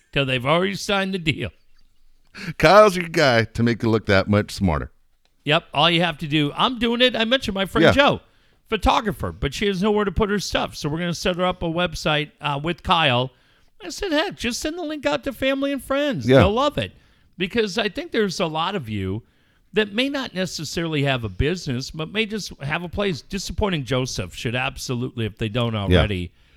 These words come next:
Speaker 1: have a website with Kyle so people can just go and do it. For Dave and Jeff's show, people can go to our website and listen to any of the past shows they want. They're all there. Our Twitter feed's there. Uh, all blogs. Where's Tarantino? We haven't had a blog for a while.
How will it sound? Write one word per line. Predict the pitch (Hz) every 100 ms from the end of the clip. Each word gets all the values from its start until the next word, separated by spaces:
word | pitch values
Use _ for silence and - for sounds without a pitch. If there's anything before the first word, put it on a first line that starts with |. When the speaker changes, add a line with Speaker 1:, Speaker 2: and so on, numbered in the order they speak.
| _ _ -
Speaker 1:
have | 151 165
a | 143
website | 135 131 120 - 123 110
with | 110 -
Kyle | 131 120 104 90 - _ _ _
so | - 220
people | 170 220 226
can | - 208
just | 180 185 127
go | 143 127 131 165 -
and | 180
do | 233 320
it. | - _ 160
For | 175 185
Dave | 247 262
and | 190
Jeff's | 233 226
show, | - 139 156
people | - 233 294
can | 226 196
go | 208
to | 202
our | 180
website | 170 165 - 147
and | 139
listen | 156 - 151
to | 147 151
any | 170 180
of | 156
the |
past | 151 156 135 131
shows | - 120 110
they | 107 104
want. | 95 85 76 _ _ _ _ _ -
They're | 139
all | 156 175
there. | 147 143
Our | 123
Twitter | 107 - 156 160
feed's | 151 143 127 117
there. | 131 127 123 117 _ _ _ _ _
Uh, | 131 120 117 117 156
all | 175
blogs. | 147 135 147 151 156 151 -
Where's | 180 240 311
Tarantino? | - 320 285 311 330 196
We | 135
haven't | 180 208
had | 214
a |
blog | 165 196 202
for | - 98
a |
while. | 82 80